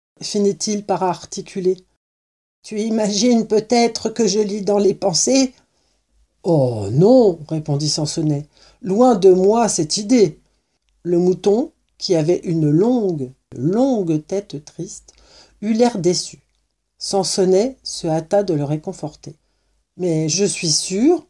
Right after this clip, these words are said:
le rassura-t-il, « que vous savez tout sur les souris et leur alimentation préférée. » « Les souris ? » « Oui. » « Les souris des champs ? »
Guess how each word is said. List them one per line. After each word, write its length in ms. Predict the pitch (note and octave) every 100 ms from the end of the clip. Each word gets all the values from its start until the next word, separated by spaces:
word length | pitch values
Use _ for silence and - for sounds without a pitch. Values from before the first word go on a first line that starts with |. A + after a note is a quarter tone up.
| _
le 100 | F3+
rassura-t-il, « 840 | D#3+ E3+ D#3 D#3+ D3 D3 A3+ D4 D4+ - - _
que 100 | -
vous 220 | G#3+ F#3+ F#3
savez 540 | - F#3 D3+ F#3+ B3+
tout 280 | A3 F#3+ G#3 - _ _ _
sur 380 | _ - - F3+
les 140 | E3 D3+
souris 520 | - A3+ D#3 F3 A#3+ -
et 140 | F#3
leur 160 | D#3+ D3
alimentation 720 | C#3+ D3 C#3+ D3+ C3 - A#3+
préférée. » « 560 | - G3 A3 F#3 F#3 - _ _ _ _
Les 320 | - G3 G#3 F#3
souris ? » « 500 | - D3 A#3 E4 - _ _ _ _ _ _ _
Oui. » « 400 | - E3+ C4+ D4+ - _ _ _ _ _ _ _
Les 300 | G#3 G#3 A3+
souris 380 | A3 A3+ A#3 G#3
des 160 | A3
champs ? » 400 | F#3 - C#4+ F4+